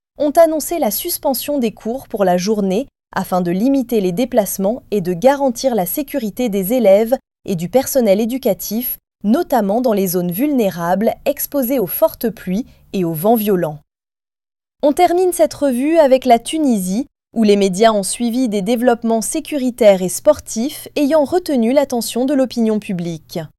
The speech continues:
L'agence Tunis Afrique Presse indique que le ministère de la Défense nationale a annoncé le décès d'un ressortissant tunisien atteint par balle lors d'une opération de contrebande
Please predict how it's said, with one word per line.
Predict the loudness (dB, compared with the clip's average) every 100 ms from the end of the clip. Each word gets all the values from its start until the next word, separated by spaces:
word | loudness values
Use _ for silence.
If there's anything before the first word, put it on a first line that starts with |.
| _ _ _ _ _ _ -4
L'agence | 2 2 2 0 -4
Tunis | -4 0 0 -2 -6 -6
Afrique | -6 -6 -8 -8
Presse | -2 0 0 -4 -14 _ _ 0
indique | 2 2 -2 -4
que | -2
le | 0
ministère | 0 -2 -4 2 2 4
de |
la | 4 4
Défense | 4 -2 -4 -2
nationale | -4 -2 -2 0 0 0 0 -2 -4
a | 0 0
annoncé | 0 -2 -2 0
le | 0
décès | -2 -4 -4 -4
d'un | 0 -2
ressortissant | 0 0 0 -2 -6 -6 -6 -6
tunisien | -6 -2 0 0 0 -2 -4 _ _ -2
atteint | 0 0 0
par | 0 0
balle | 2 4 4 2 0
lors | 2 4 4
d'une | 0
opération | 0 0 0 0 -2 -4 -4
de | -6
contrebande | -4 -6 -2 0 2 2 2 0